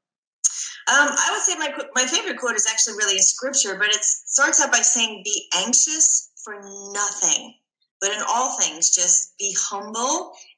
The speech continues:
and just kind of bring your cares before whatever you think your higher power is." You know, I think most people get so stuck that they never really get in life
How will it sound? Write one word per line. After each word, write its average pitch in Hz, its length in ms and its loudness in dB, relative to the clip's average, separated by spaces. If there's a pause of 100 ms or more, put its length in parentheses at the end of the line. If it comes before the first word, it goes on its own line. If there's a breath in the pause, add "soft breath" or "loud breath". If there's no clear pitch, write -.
and 202 320 0
just - 300 2
kind 233 220 0
of 202 100 -12 (100)
bring 220 260 -6
your 240 200 -2
cares 247 560 0
before 233 600 -6
whatever 220 300 -6
you 247 120 -4
think 233 360 -4
your 196 140 -8
higher 226 540 0 (160)
power 226 380 0
is." - 720 2
You 240 80 -2
know, 254 60 4
I 277 40 2
think 254 220 0
most 240 360 -2
people 240 300 -6
get 196 200 0
so 208 460 0
stuck - 920 0 (440 loud breath)
that - 120 -4
they 226 120 2 (100)
never 262 540 -6
really 254 340 -6
get 240 220 -2 (120)
in 208 100 -8 (260)
life 233 220 -8